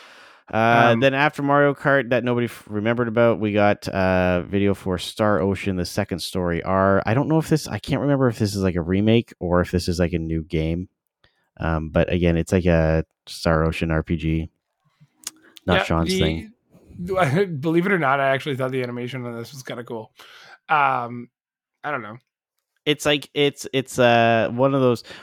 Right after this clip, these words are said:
Speaker 1: what kind of Square Enix is doing with all of their R P Gs, like, they're still, they're, they're kinda going back to that, like, classic, uh, pixel art characters, but in three D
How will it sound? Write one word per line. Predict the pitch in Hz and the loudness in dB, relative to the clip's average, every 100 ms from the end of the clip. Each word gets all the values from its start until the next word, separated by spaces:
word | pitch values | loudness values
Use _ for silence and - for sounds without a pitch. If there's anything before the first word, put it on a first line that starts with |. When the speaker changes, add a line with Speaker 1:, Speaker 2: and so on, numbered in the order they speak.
| - | -2
Speaker 1:
what | 135 | -2
kind | - 135 | 2 0
of | |
Square | - 113 107 | 0 2 4
Enix | 101 101 - | 4 2 0
is | 92 | 0
doing | 92 92 | 2 2
with | 87 | -2
all | - 90 | -2 0
of | 90 | 2
their | 92 | 2
R | 80 | 2
P | 95 | 0
Gs, | 90 95 92 | -2 -2 -2
like, | 90 | -2
they're | - 92 | -2 -6
still, | - 104 101 95 - - | -2 0 2 0 -6 -8
they're, | 85 85 _ | -8 -8 _
they're | 85 | -12
kinda | - 120 127 | -10 -8 -4
going | 113 104 | -2 0
back | 95 95 | -2 0
to | |
that, | 95 80 | -4 -2
like, | 82 - - - - | -6 -12 -20 -20 -20
classic, | - 113 113 123 135 - - _ _ _ _ _ _ | -10 0 0 0 -4 -6 -14 _ _ _ _ _ _
uh, | - 87 85 85 - _ _ _ _ _ - | -6 -4 -2 -4 -8 _ _ _ _ _ -4
pixel | 131 - 123 113 | -4 0 2 4
art | 110 - _ _ _ | 2 0 _ _ _
characters, | - 117 117 131 104 | 0 0 2 0 0
but | 101 - | -2 -2
in | 90 85 85 _ _ - | -6 -8 -14 _ _ -10
three | 101 107 104 | -4 -2 -2
D | 98 95 92 87 | -2 -4 -4 -6